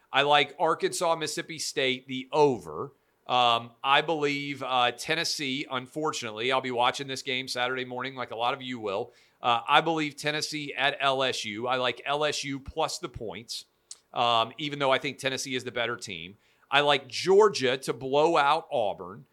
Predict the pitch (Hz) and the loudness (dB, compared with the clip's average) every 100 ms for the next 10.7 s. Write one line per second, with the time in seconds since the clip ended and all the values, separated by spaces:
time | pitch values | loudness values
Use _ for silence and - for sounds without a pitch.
0 | _ _ _ - 123 120 117 120 - 135 | _ _ _ 2 4 6 4 2 2 2
1 | 143 143 143 143 135 - - 143 123 123 | 4 4 4 4 0 -6 -4 2 4 2
2 | 117 135 180 185 196 180 170 156 147 139 | 0 -8 -8 -6 -6 0 0 2 0 0
3 | 139 156 - _ _ _ 151 180 180 - | 0 -4 -8 _ _ _ 4 4 2 -4
4 | 185 156 139 147 185 190 - 98 92 113 | -4 -6 -10 -8 -8 -6 -4 -2 0 -2
5 | - 135 143 139 143 139 139 147 156 160 | -2 0 0 0 -4 -14 -4 -4 -2 -4
6 | 180 156 135 135 143 160 143 120 107 - | -4 -2 -2 0 -2 -6 -6 -4 -4 -6
7 | 90 82 95 - _ - _ _ 170 196 | -12 -12 -16 -20 _ -20 _ _ 4 6
8 | 196 185 143 151 151 156 143 147 - 139 | 4 0 0 -2 0 -2 0 0 0 -2
9 | 127 139 139 135 147 156 156 156 151 151 | 0 0 0 -2 -2 0 0 0 0 -2
10 | 139 - - - 147 147 - | -2 -4 -12 -8 -6 -4 -6